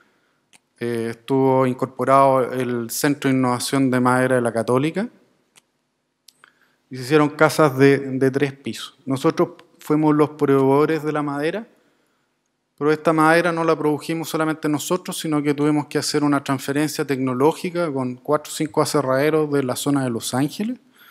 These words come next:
donde traspasamos el conocimiento del, del uso de las pistolas. Ahí también nos apoyó el INFOR, que el INFOR también después siguió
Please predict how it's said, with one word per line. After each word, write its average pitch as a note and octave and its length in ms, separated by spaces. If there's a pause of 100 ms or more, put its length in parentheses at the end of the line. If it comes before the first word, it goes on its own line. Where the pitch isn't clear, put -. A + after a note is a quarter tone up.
(400)
donde B2+ 720 (240)
traspasamos C#3+ 600
el C#3 80
conocimiento C3 960
del, A2 380 (800)
del A#2+ 300
uso B2+ 280
de B2 60
las A2 120
pistolas. D#3 520
Ahí D3 120
también C3+ 320
nos C3 160
apoyó B2 360
el B2+ 80
INFOR, D3+ 560
que C#3+ 100
el C3 60
INFOR C3 300
también C3 460
después D#3+ 380
siguió D#3+ 640